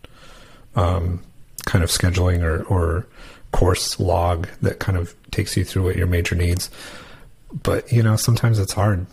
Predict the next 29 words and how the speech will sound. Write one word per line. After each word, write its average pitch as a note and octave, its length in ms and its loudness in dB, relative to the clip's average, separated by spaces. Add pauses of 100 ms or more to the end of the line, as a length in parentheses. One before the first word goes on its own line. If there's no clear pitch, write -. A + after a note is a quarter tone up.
like, F2+ 160 -4
figuring F#2+ 360 0
out, F2+ 300 -2
okay, F#2+ 240 2
this F#2+ 220 -2
is F#2+ 140 -2
an F#2 100 -2
elective, F2+ 680 -4 (120)
but F#2+ 120 0
it's F2 140 -4
also F2 240 -2
part F#2+ 220 2
of F2+ 60 2
my F2+ 100 2
major. F2+ 680 0 (840)
Like, - 320 -4
you F2 80 4
know, F#2 100 2
where F#2 160 2
does F2 140 0
that F2 160 -2
fit F2+ 240 0
in F2+ 120 0
terms F#2 280 0
of G#2 40 0
my F2+ 80 2
credit F#2 300 0
hours? F2+ 460 -2
And F2+ 200 -4